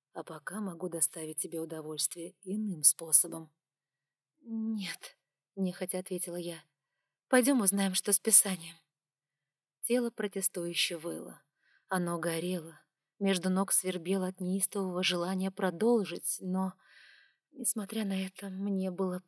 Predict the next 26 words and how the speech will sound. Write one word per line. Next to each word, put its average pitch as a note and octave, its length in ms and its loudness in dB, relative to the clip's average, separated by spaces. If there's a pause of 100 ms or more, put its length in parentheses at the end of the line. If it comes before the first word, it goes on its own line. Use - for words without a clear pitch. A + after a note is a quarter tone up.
(120)
противно. D#3 760 -4 (960)
Противен G3+ 640 4
Лукас G#3 500 0 (300)
за G3+ 200 2
то, G3+ 140 -2
что - 180 -2
сделал F3+ 500 0
это F#3 200 -8
против - 420 -6
моего E3+ 260 -6
желания. D#3+ 540 -4 (720)
Противна F3+ 500 2
сама F#3+ 360 8
себе — G3+ 520 4 (500)
за A3 200 2
то, G3 160 -2
что F#3+ 200 -2
не F#3 120 2
остановила F#3 580 2
его E3+ 240 -4
с - 60 10
самого E3+ 420 4
начала. E3+ 540 0 (1080)
«Пойдём», D#3+ 400 -4 (600)
согласился F#3+ 760 2
он G#3 180 -2